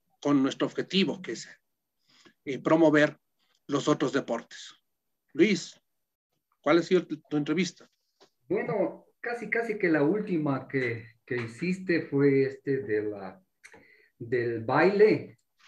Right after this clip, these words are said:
Speaker 2: de salón. Sí, me, me interesó mucho por cuanto ahí también, pues, como decía Angelita, el cuerpo necesita también moverse.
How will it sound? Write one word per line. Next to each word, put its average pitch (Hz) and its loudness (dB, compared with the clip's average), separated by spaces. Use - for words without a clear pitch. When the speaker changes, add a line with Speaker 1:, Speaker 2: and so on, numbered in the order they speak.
Speaker 2:
de 113 -4
salón. 165 -2
Sí, 131 -10
me, 127 -4
me 113 -6
interesó 156 2
mucho 196 2
por 131 -2
cuanto 156 0
ahí 135 0
también, 135 -2
pues, - -10
como 113 -2
decía 113 0
Angelita, 135 4
el 120 0
cuerpo 147 4
necesita 120 -2
también 120 -4
moverse. 151 4